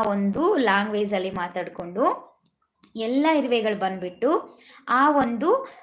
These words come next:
ಆ, ಏನು ಎಲೆಗಳಿರ್ತಾವಲ್ವಾ, ಗಿಡದ ಎಲೆಗಳು, ಆ ಗಿ-, ಎಲೆಗಳ ಮೇಲೆ ಏನ್ ಮಾಡ್ತವೆ, ಎಲ್ಲವೂ ಕೂಡ ಬಂದು ಜಮಾಯಿಸ್ತವೆ, ಅಂದ್ರೆ ಉಳ್ಕೊಳ್ತವೆ, ಅಲ್ಲಿ ಬಂದು ಕೂಡ್ತವೆ. ಆ ಕೂತಂತ ಸಂದರ್ಭದಲ್ಲಿ, ಆ ಎಲೆಗಳು ಕೂತಂತ ಸಂದರ್ಭದಲ್ಲಿ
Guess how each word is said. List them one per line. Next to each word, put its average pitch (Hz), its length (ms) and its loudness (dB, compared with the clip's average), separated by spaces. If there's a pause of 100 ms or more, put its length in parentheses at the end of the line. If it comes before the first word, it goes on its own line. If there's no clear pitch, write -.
(100)
ಆ, 214 380 2
ಏನು 214 580 0
ಎಲೆಗಳಿರ್ತಾವಲ್ವಾ, 233 1000 2
ಗಿಡದ 214 240 0
ಎಲೆಗಳು, 208 440 -2
ಆ 233 240 2
ಗಿ-, 214 180 -6
ಎಲೆಗಳ 285 380 2
ಮೇಲೆ 254 360 0
ಏನ್ 233 140 -2
ಮಾಡ್ತವೆ, 202 360 -4
ಎಲ್ಲವೂ 269 500 0
ಕೂಡ 247 220 -2
ಬಂದು 202 280 -4
ಜಮಾಯಿಸ್ತವೆ, 277 920 -2 (280)
ಅಂದ್ರೆ 320 160 0
ಉಳ್ಕೊಳ್ತವೆ, 277 580 2
ಅಲ್ಲಿ 196 140 -6
ಬಂದು 247 160 0
ಕೂಡ್ತವೆ. 220 680 -6 (360)
ಆ 311 60 -2
ಕೂತಂತ 349 640 0
ಸಂದರ್ಭದಲ್ಲಿ, 214 960 -2 (500)
ಆ 302 160 4
ಎಲೆಗಳು 330 480 2
ಕೂತಂತ 277 920 0 (300)
ಸಂದರ್ಭದಲ್ಲಿ 202 1200 -4